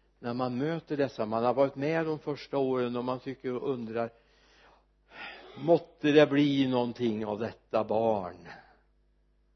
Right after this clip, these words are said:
Åh, de är, de är jobbiga i-, ibland. Eller hur? Barnen menar jag, inte ni.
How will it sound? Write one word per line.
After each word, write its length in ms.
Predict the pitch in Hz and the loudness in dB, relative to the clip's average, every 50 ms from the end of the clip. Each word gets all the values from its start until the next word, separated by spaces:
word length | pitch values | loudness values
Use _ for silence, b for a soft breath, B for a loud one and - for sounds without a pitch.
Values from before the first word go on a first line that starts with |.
| _ _ _ _ _ _ _ _ _ _ _ _ _ _ _ _ _ _ _ _ _ - | _ _ _ _ _ _ _ _ _ _ _ _ _ _ _ _ _ _ _ _ _ -2
Åh, 460 | - 131 131 131 123 123 113 107 104 | 6 10 10 12 12 10 8 6 2
de 200 | 113 110 110 110 | 0 -2 0 0
är, 240 | 107 107 104 92 - | 0 0 -2 -2 -4
de 160 | 131 120 117 113 | -6 -8 -6 -4
är 60 | 107 | -4
jobbiga 580 | 107 107 113 110 98 90 104 104 101 101 104 | -4 -4 -4 -6 -8 -12 -10 -8 -6 -4 -4
i-, 220 | 98 95 - - - - | -6 -6 -10 -12 -12 -10
ibland. 460 | 120 104 107 101 92 87 85 85 - - - _ _ _ _ _ _ _ _ _ _ _ _ _ _ _ _ _ _ - | -10 -10 -10 -10 -10 -10 -10 -12 -16 -20 -20 _ _ _ _ _ _ _ _ _ _ _ _ _ _ _ _ _ _ -14
Eller 220 | 113 107 107 110 | -12 -10 -10 -8
hur? 300 | 107 113 90 73 65 - _ _ _ _ _ _ _ _ _ _ | -8 -8 -10 -10 -12 -18 _ _ _ _ _ _ _ _ _ _
Barnen 420 | 104 113 113 113 113 113 110 101 | -4 0 0 0 0 -2 -4 -8
menar 220 | 92 90 85 - | -10 -14 -16 -16
jag, 140 | - - - _ _ _ _ _ - | -16 -18 -18 _ _ _ _ _ -18
inte 200 | 113 110 - 107 | -18 -16 -14 -14
ni. 220 | 107 92 - - | -14 -14 -16 -18